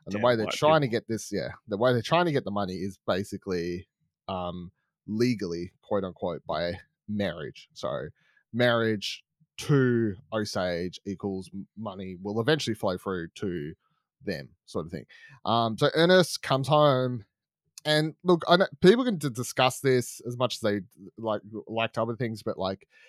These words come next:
Speaker 1: he's, he's a bit of an idiot, and I think Leonardo DiCaprio does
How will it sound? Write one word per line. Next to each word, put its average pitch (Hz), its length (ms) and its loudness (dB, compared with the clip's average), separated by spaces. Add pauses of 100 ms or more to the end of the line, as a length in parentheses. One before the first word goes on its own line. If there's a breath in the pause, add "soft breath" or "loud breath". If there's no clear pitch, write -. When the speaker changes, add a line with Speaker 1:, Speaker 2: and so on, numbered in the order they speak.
Speaker 1:
he's, 214 300 2
he's 226 160 6
a 247 40 2
bit 180 160 6
of 107 80 2
an 101 140 -6
idiot, 127 360 2
and 120 80 -2
I 123 40 2
think 175 240 0 (320)
Leonardo 135 480 2
DiCaprio 110 440 -2
does 104 440 0